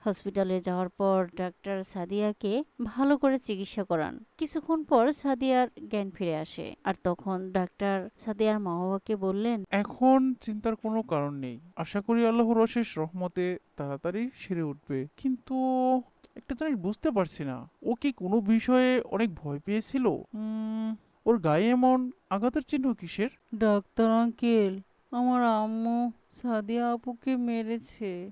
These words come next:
Speaker 3: সেই জন্যই এত দাগ।
Speaker 2: কেন বাবা, তোমার আপুকে তোমার আম্মু মেরেছে কেন?
Speaker 3: আঙ্কেল, আমার আব্বু আম্মু সব সময় ঝগড়া করে, এমন কোনো দিন নেই যে ঝগড়া করেনি। তারা ঝগড়া করে আর মার খায় আমরা।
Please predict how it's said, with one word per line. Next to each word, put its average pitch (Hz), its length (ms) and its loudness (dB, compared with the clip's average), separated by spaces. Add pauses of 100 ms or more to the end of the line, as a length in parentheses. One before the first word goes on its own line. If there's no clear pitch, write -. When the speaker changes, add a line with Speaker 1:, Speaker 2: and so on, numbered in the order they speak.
Speaker 3:
সেই 240 340 -2
জন্যই 254 480 4
এত 247 260 2
দাগ। 202 460 2 (200)
Speaker 2:
কেন 233 280 6
বাবা, 156 220 4 (160)
তোমার 240 240 6
আপুকে 226 680 2 (140)
তোমার 247 180 4
আম্মু 254 220 2
মেরেছে 220 400 0
কেন? 165 220 -2 (220)
Speaker 3:
আঙ্কেল, 226 580 0 (120)
আমার 269 280 4
আব্বু 233 380 2
আম্মু 262 280 2
সব 277 360 4
সময় 302 320 2
ঝগড়া 226 380 2
করে, 185 440 -2
এমন 254 340 0
কোনো 285 260 2
দিন 269 320 2
নেই 294 360 6
যে 262 280 0
ঝগড়া 247 420 0
করেনি। 226 720 0
তারা 208 240 0
ঝগড়া 220 420 0
করে 262 360 2 (380)
আর 269 240 2
মার 269 300 2
খায় 311 340 4
আমরা। 254 540 0